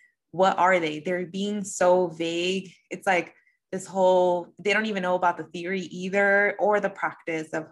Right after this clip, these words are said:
what it's like to address these things. So sure, you can have a one individual person trying to walk you through the process,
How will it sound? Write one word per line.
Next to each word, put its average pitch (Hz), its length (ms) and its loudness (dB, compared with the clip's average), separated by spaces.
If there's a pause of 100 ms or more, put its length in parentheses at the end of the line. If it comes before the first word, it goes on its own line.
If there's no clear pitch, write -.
what 175 260 0
it's 151 280 -4
like 165 220 0
to - 100 -8
address 160 380 -4
these - 200 -20
things. - 500 -12 (580)
So 196 460 4
sure, 359 280 0
you 214 200 0
can 202 160 -6
have 185 480 2
a 175 100 -2
one 185 480 2
individual 170 560 -2
person 175 600 -2
trying 165 180 -4
to 160 80 -4
walk 170 340 -2
you 180 120 -10
through 170 180 -6
the 143 80 -8
process, 180 640 0